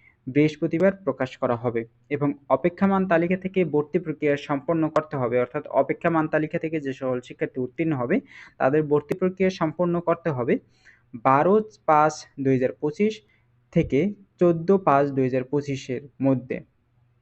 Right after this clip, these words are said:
অপেক্ষমান তালিকা থেকে যে সকল শিক্ষার্থী উত্তীর্ণ হবে তাদের ভর্তি প্রক্রিয়া সম্পন্ন করতে হবে বারো পাঁচ অর্থাৎ মে মাসের বারো তারিখ থেকে মে মাসের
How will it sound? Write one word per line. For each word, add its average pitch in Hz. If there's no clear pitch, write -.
অপেক্ষমান 139
তালিকা 156
থেকে 190
যে 151
সকল 139
শিক্ষার্থী 135
উত্তীর্ণ 135
হবে 165
তাদের 127
ভর্তি 143
প্রক্রিয়া 135
সম্পন্ন 127
করতে 151
হবে 127
বারো 131
পাঁচ 131
অর্থাৎ 139
মে 143
মাসের 170
বারো 131
তারিখ 151
থেকে 160
মে 139
মাসের 127